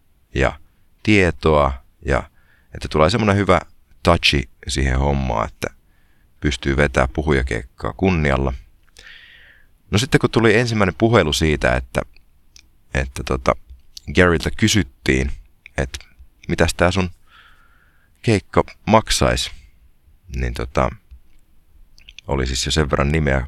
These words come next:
saanut kartutettua, että, että sillä alkoi olla sille tapahtumallekin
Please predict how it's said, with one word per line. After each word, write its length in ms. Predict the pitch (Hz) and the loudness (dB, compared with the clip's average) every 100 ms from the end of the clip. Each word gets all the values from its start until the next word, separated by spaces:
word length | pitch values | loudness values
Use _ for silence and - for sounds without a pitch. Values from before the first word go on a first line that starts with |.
| - | -8
saanut 280 | - 67 67 | -6 -4 0
kartutettua, 720 | 80 76 - 65 - - 64 | 0 0 -2 -6 -8 -4 -4
että, 240 | 64 - - _ - - - _ - - _ _ 64 | -4 -8 -14 _ -20 -20 -20 _ -20 -20 _ _ -6
että 360 | 65 - 71 - _ _ - - _ | -6 -2 -2 -2 _ _ -20 -20 _
sillä 300 | - 82 69 | -6 -2 0
alkoi 380 | 64 76 - 71 | 2 0 0 0
olla 220 | 65 73 | 0 -2
sille 240 | - 76 73 | -2 -4 -4
tapahtumallekin 920 | - - 98 - 71 65 65 - 67 | -4 0 0 0 -2 -2 -4 -6 -8